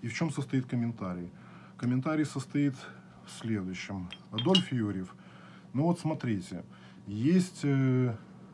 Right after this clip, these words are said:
стиль, вид резьбы Татьянка. У них под свой стиль резьбы есть инструмент. Уважаемые друзья и коллеги, вся основная беда состоит ровно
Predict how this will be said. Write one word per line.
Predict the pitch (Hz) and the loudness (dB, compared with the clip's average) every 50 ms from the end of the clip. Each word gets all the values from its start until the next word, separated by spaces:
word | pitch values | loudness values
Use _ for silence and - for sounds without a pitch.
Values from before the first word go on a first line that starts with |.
| - - - | -20 -18 -16
стиль, | - - - - 160 165 160 156 139 | -16 -16 -8 -4 0 2 2 2 2
вид | 120 113 110 123 143 143 131 - | 2 2 2 2 2 2 2 0
резьбы | 127 120 117 120 120 147 180 | -2 -2 -2 -2 0 0 0
Татьянка. | 175 - 151 - - 120 104 98 92 87 85 87 - 90 90 95 107 - 101 | 0 0 -4 -4 -4 -2 0 0 0 0 -4 -6 -8 -10 -12 -12 -12 -10 -6
У | 104 | -4
них | 123 160 175 - | -2 -2 -4 -4
под | - - - | -8 -10 -10
свой | - - 123 131 131 120 113 110 113 - - - - | -8 -6 -4 -2 0 0 -2 -4 -8 -12 -18 -20 -18
стиль | - - - - 127 113 107 110 107 | -18 -16 -8 -4 -2 -2 0 0 0
резьбы | 107 107 101 113 123 156 185 196 185 180 | -2 -2 -4 -4 -2 -2 -2 -2 -4 -6
есть | - 104 113 139 131 - | -6 -6 -6 -6 -6 -6
инструмент. | 131 123 127 - - 123 123 113 110 98 87 73 71 - - - - - - - - - - - - - - - - - - - - - - - - - - - - - - - - - - 117 | -8 -8 -8 -10 -10 -8 -6 -6 -6 -6 -8 -10 -14 -16 -18 -18 -20 -20 -20 -20 -20 -20 -20 -20 -20 -20 -20 -20 -20 -20 -20 -20 -20 -20 -20 -20 -18 -18 -18 -18 -18 -18 -20 -20 -20 -12 -8 -4
Уважаемые | 117 135 131 - - 185 196 196 190 185 175 170 160 147 | -2 0 0 2 4 6 6 8 8 6 6 4 2 2
друзья | 139 156 156 123 151 160 151 151 | 2 0 2 4 4 6 6 4
и | 143 | 4
коллеги, | 127 - 151 135 123 120 110 98 90 82 85 87 90 90 92 - - - - - - - | 2 2 2 2 2 2 0 0 -2 -4 -6 -6 -6 -6 -8 -8 -10 -10 -10 -12 -12 -12
вся | - 139 - 165 185 185 | -10 -4 2 6 6 6
основная | 185 - 165 160 160 160 165 156 | 6 6 2 2 2 2 2 2
беда | 147 147 151 143 156 151 143 | 2 2 2 2 2 0 0
состоит | - 143 131 - - 143 139 131 - | -2 -4 -8 -4 -2 -2 -2 0 0
ровно | 139 139 139 135 131 131 123 123 120 117 | 0 2 2 2 2 2 2 0 -2 -2